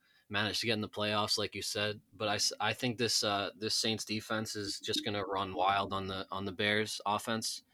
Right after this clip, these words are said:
And I think they're gonna pressure Trubisky and force him to make some bad throws.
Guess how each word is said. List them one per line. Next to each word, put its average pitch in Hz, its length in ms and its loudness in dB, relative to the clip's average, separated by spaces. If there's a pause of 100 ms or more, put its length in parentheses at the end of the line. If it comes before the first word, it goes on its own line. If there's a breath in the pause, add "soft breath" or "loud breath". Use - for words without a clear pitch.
(220 soft breath)
And 92 340 -4
I 98 100 -2
think 107 180 -2
they're 101 100 -2
gonna 98 200 -2 (300)
pressure 107 300 -2
Trubisky 107 640 0
and 98 200 -2 (340 loud breath)
force 107 280 0
him 107 100 0
to 101 60 -2
make 101 160 -2
some 95 180 -4
bad 98 280 2
throws. 104 540 -4